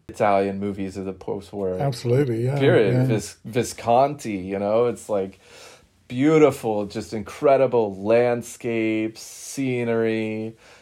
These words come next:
Speaker 1: you know,
Speaker 2: Mm,
Speaker 1: wonderful
Speaker 2: mm.
Speaker 1: acting. Uh, and Visconti, you know, I think it's interesting. The Leopard is interesting because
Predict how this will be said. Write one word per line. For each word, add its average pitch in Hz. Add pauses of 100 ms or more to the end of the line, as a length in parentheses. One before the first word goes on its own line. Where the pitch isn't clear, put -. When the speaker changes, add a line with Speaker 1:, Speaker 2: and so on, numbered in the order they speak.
(100)
Speaker 1:
you 113
know, 110
Speaker 2:
Mm, 151
Speaker 1:
wonderful 123
Speaker 2:
mm. 151
Speaker 1:
acting. 107 (400)
Uh, 95
and 120
Visconti, 135
you 110
know, 110 (720)
I 170
think 285
it's 269
interesting. 170
The 147
Leopard 170
is 151
interesting 143
because 135